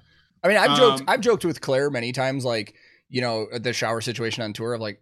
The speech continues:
Speaker 1: I've, I've probably seen more dicks in my life than my wife has, just 'cause
Speaker 2: Yeah,
Speaker 1: showering
Speaker 2: probably.
Speaker 1: on tour, and, like, I
Speaker 2: Yeah.
Speaker 1: don't give a shit.
Speaker 2: Uh, the, the other story I was gonna bring up is, uh, my, my boy Baba.
Speaker 1: Baba.
Speaker 2: Oh, Serge, I'm wearing the shirt for him, you know?
Speaker 1: I,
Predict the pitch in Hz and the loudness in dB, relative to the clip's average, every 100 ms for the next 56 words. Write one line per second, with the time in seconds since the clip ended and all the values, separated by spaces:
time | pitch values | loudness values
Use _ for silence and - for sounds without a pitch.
0 | - 160 165 160 - 180 170 131 147 139 | -4 -4 -2 -4 -2 -2 -2 -2 -4 -2
1 | 131 123 117 117 123 113 107 110 101 107 | -2 -4 -4 -6 -6 -6 -4 -6 -6 -8
2 | 101 143 - 85 90 - - 110 120 104 | -8 -8 -10 -12 -12 -14 -12 -10 -8 -10
3 | 101 127 107 107 107 104 98 98 127 98 | -6 -6 -2 -2 -2 -4 -8 -8 -8 -8
4 | 95 95 95 101 - - 104 87 85 - | -10 -12 -12 -14 -16 -10 -8 -8 -10 -12
5 | 92 98 - _ - 147 151 151 - 151 | -12 -14 -18 _ -4 2 2 2 -2 -10
6 | - 165 220 - 185 170 147 156 147 139 | -2 0 0 -2 -4 -4 -10 -10 -10 -14
7 | - 135 123 131 131 _ - 127 147 143 | -14 -14 -14 -14 -16 _ -18 -14 -10 -12
8 | 135 147 151 127 123 123 143 156 165 170 | -8 -6 -6 -6 -8 -10 -4 2 4 2
9 | 147 131 131 117 113 - - 156 156 - | 2 0 0 -2 -4 -6 -12 -12 -12 -12
10 | 175 160 147 139 127 147 139 127 143 135 | -8 -6 -6 -10 -12 -10 -10 -12 -14 -16
11 | - 120 127 117 117 117 135 165 185 | -18 -16 -14 -16 -14 -4 0 2 0